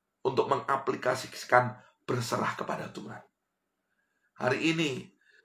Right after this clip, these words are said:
setiap kebingungan muncul dari kebimbangan. Kebingungan muncul dari karena kurangnya pengetahuan. Belajarlah,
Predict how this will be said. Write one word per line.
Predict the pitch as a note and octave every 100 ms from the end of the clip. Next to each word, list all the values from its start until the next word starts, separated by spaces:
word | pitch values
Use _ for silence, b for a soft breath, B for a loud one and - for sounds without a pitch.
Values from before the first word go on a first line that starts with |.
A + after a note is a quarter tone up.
| _
setiap | - - D3+ C#3
kebingungan | D#3 - C#3+ C#3+ D3 C#3+ C#3
muncul | C#3+ C#3 C#3+ C#3
dari | A#2+ A#2
kebimbangan. | A#2 A#2 A#2 G#2+ G#2+ G#2 G2 - - _ _ _ _ _
Kebingungan | - C3 C#3+ C#3+ D3+ D3 C#3+
muncul | D3 D#3 B2 D3
dari | C#3+ B2 B2 -
karena | - C3+ C3 -
kurangnya | B2 C3 C3 C3 -
pengetahuan. | - - - - G#3 - - _ _ _ _ _ _ _ _ _
Belajarlah, | - A#2+ A#2 - A#2+ A2 A2 -